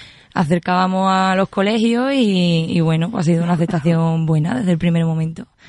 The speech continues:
Hemos tenido muchas niñas que se han querido presentar.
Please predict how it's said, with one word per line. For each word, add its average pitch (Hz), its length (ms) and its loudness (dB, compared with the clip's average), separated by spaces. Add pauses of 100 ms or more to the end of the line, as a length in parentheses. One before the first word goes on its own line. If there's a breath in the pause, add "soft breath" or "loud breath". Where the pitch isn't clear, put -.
Hemos 202 180 0
tenido 208 320 0
muchas 180 320 0
niñas 170 640 2
que - 120 -8
se 160 60 0
han 170 60 2
querido 165 240 2
presentar. 165 360 -2